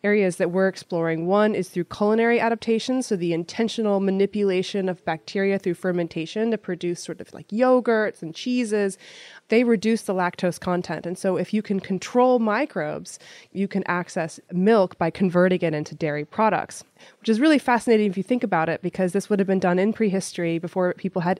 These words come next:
any concept that bacteria existed. These are invisible to them, and yet they're manipulating and creating, um, these really complex foods through controlled fermentation. The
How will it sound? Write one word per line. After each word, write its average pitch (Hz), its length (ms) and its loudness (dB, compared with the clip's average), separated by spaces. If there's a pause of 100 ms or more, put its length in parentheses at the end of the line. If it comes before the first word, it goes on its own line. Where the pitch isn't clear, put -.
any 254 200 6
concept 190 680 -2 (360)
that 180 260 0
bacteria 175 800 0
existed. 180 600 -2
These 175 140 -6
are 190 80 2
invisible 226 480 2
to - 120 -10
them, 160 200 -6
and 170 100 -4
yet 170 100 -6
they're 190 100 -4
manipulating 190 960 0 (360)
and 180 180 -2
creating, 185 640 2
um, 165 220 -4
these 170 200 -4
really 175 180 -2
complex - 520 -8
foods 208 300 0
through 170 160 -4
controlled 160 360 -6
fermentation. 160 640 -4 (460)
The 214 120 -4